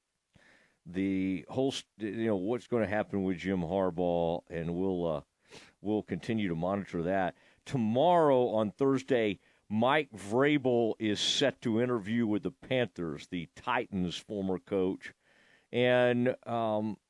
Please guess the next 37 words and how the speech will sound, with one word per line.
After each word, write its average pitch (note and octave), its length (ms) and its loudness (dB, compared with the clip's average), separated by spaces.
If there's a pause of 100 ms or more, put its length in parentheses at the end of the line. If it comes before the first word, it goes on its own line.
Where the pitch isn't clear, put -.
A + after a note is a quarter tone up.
(680)
the, A#2 180 -4
some F3+ 180 0
of E3 60 2
the D3 60 0
players D#3 460 2
in C3 80 2
these A#2+ 180 0
A B2+ 120 4
F B2 80 0
C A2 160 -4
title G#2+ 300 0
games G#2 280 0
are F2 120 -4
talking B2 500 -2
this G2+ 200 0
afternoon, G#2 760 0 (260)
so - 180 -2
I've B2 140 2
been B2 140 0
trying A#2+ 260 0
to G#2 60 -2
kinda A2 220 0
monitor G#2+ 640 2
that G#2+ 500 0
to F2+ 80 -14
see B2+ 300 -2
what's A#2 240 0
coming A2+ 280 -2
out G#2+ 200 2
of F#2+ 80 0
that. G#2+ 300 2 (440)
Um, A2 520 2 (160)
now, B2+ 360 0
this E3+ 360 -6
is G#3 100 -4
a G3 60 2
report D#3+ 520 2